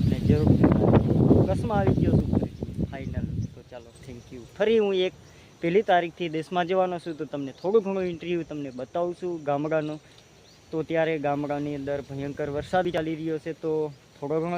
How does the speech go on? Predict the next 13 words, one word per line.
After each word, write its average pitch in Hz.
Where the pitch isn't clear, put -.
નજારો 170
એનો 170
પણ 160
બતાવી 165
દઉં 160
છું. 165
તો 160
તમે 160
જરૂરથી 214
જોતા 202
રહેજો 180
પહેલી 185
તારીખે 147